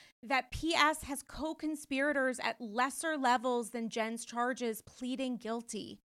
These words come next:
Pleading down guilty. Her assistant, we know, is also planning to plead guilty, and I don't know if the language is, like, turn state's evidence or whatever the fuck it is. Apologies to my father,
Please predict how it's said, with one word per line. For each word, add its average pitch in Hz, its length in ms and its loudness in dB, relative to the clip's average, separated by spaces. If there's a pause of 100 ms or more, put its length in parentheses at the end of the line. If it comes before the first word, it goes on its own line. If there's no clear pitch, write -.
(400)
Pleading 320 760 2 (340)
down 262 500 4
guilty. 254 380 -4
Her 269 380 0 (200)
assistant, 254 880 -2
we 254 300 -2
know, 254 600 4 (100)
is 233 180 0
also 247 420 2
planning 247 480 -2
to 254 260 0 (520)
plead 277 600 0
guilty, 277 600 4
and 233 160 4
I 233 120 6
don't 262 100 4
know 262 80 4
if 254 100 -2
the 254 100 4
language 247 340 2
is, 233 100 -6
like, 233 160 0 (300)
turn 247 360 0
state's - 480 0
evidence 247 540 6
or 240 60 4
whatever 240 360 8
the 233 120 0
fuck 240 260 6
it 247 60 4
is. 240 400 4
Apologies 226 480 0
to 240 80 -4
my 240 100 2
father, 240 500 6